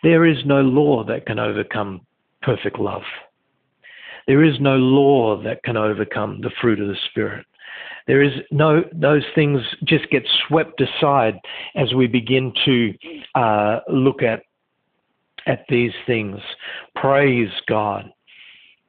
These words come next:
In this finite world, and I'm gonna close with this, in this finite world that we live in, there's always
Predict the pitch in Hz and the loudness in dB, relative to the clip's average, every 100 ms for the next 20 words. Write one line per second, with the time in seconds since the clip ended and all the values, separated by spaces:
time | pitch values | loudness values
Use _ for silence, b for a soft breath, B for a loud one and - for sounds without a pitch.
0 | _ _ _ _ - - 165 175 175 165 | _ _ _ _ -20 -4 2 4 6 6
1 | 160 - - 165 156 147 143 139 147 120 | 4 -2 0 4 4 4 2 2 2 2
2 | 107 101 98 - _ _ _ _ _ _ | 2 -4 -12 -20 _ _ _ _ _ _
3 | _ _ _ _ _ 120 120 117 113 - | _ _ _ _ _ -8 -4 -4 -4 -4
4 | 127 113 120 113 110 - 135 139 131 - | -4 -2 -6 -6 -6 -4 -2 -2 -2 -6
5 | - 139 139 131 123 131 127 127 110 127 | -2 0 0 -2 -4 -2 0 0 -4 -8
6 | 127 110 110 110 110 104 - _ _ _ | -6 -6 -6 -6 -8 -12 -18 _ _ _
7 | _ _ _ _ _ _ _ - B B | _ _ _ _ _ _ _ -20 B B
8 | B 135 120 139 143 139 131 | B -2 2 4 6 4 2